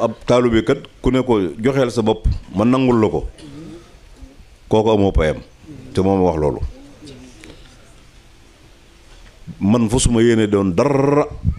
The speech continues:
lu, lu murit. Bëgguma leneen. Bëgguma lenn lu dul taalibe yi. Kenn du ma dégg ci kanam buur. Xawma sax gouvernement Sénégal lu,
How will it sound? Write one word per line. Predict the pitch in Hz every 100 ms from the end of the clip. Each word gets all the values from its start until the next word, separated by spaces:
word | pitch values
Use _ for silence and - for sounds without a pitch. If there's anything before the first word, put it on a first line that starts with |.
| - -
lu, | 113 107
lu | 101 101 131 104
murit. | 95 78 - - - - 320 143 143 - - - - -
Bëgguma | 117 127 113
leneen. | 101 92 82 85 - - - - - - - - - - - - - - - -
Bëgguma | 104 139 135 127 123
lenn | 110 117 156 156 143 139 - - -
lu | 117 131
dul | 117
taalibe | 107 92 82 71
yi. | 60 - - - - - - - - - - - -
Kenn | 156 170
du | 147
ma | 139
dégg | 131 123
ci | 113
kanam | 123 110 101
buur. | 82 78 - - - - 170 156 170 - - - - - -
Xawma | - 147 117
sax | 110 143
gouvernement | 123 131 123 110
Sénégal | 104 95 87
lu, | 90 90